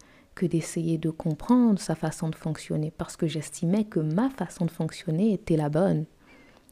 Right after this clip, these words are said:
et qu'il n'y avait aucun problème là-dessus. Mais quand on comprend qu'il y a différents langages d'amour,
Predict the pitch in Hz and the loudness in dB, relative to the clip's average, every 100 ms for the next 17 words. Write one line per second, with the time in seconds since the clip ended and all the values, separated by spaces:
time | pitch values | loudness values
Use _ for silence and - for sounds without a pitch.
0 | - 170 - 165 151 151 160 156 - 156 | -2 0 4 4 4 0 0 -2 -2 0
1 | 185 190 160 - - 214 214 - - - | 2 2 0 -4 -4 -4 -4 -20 -20 -20
2 | - - 160 151 165 - 170 170 165 - | -20 -6 -4 0 0 2 2 2 0 2
3 | 254 349 - - 175 170 160 180 - 165 | 0 0 -10 -8 -2 0 -2 -4 -10 -4
4 | 170 175 170 170 165 160 156 165 156 160 | -4 0 0 0 0 0 -2 -4 -4 -2
5 | 160 208 311 | 2 2 2